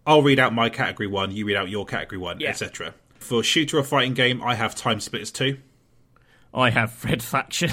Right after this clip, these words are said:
Speaker 2: <laughs>
Speaker 1: Uh, for, um, second category, survival horror, I have Silent Hill two.
Speaker 2: I have Forbidden Siren.
Speaker 1: Category three, sports or racing, I have Tony Hawk's Pro Skater three.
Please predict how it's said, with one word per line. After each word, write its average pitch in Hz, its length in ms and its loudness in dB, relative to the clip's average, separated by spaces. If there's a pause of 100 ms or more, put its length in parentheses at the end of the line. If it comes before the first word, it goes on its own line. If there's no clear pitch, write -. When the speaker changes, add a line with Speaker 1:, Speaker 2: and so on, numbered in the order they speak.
(120)
Speaker 2:
<laughs> 220 360 6 (240)
Speaker 1:
Uh, 113 300 0 (420)
for, 123 340 2
um, 123 240 2 (100)
second 180 320 0
category, 156 420 0
survival 123 400 0
horror, 113 220 2
I 104 120 0
have 98 180 -6
Silent 107 300 -2
Hill 92 160 -8
two. 165 240 -4 (640)
Speaker 2:
I 117 140 0
have 117 200 2
Forbidden 117 440 -2
Siren. 113 520 -2 (600)
Speaker 1:
Category 104 360 -4
three, 143 360 -4 (260)
sports - 460 -2
or 110 80 0
racing, 113 400 -2
I 101 80 -4
have 95 140 -6
Tony 113 300 -4
Hawk's 107 280 -4
Pro - 180 -4
Skater 90 300 -6
three. 117 300 -6